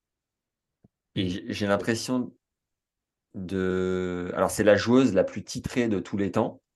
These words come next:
ça, c'est sûr. Euh, Serena, elle est à vingt-trois de mémoire. Euh...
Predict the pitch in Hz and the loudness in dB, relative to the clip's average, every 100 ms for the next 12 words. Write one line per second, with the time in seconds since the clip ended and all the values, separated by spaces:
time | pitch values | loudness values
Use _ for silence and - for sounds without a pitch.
0 | - - - - 101 131 - _ _ _ | -20 -16 -14 -6 -2 -2 -4 _ _ _
1 | _ _ _ 90 90 87 85 85 85 85 | _ _ _ -2 2 4 4 4 2 -2
2 | - - - 113 107 117 127 104 90 87 | -6 -10 0 4 6 6 6 6 6 2
3 | 87 107 104 92 - 104 160 - _ - | 0 -2 -2 -6 4 4 4 -2 _ -10
4 | 92 90 90 95 139 - _ _ _ _ | -6 -4 0 0 0 -4 _ _ _ _
5 | _ _ _ _ _ _ - 92 90 87 | _ _ _ _ _ _ -4 0 4 4
6 | 87 87 87 87 85 85 87 85 | 4 4 2 2 0 -2 -4 -6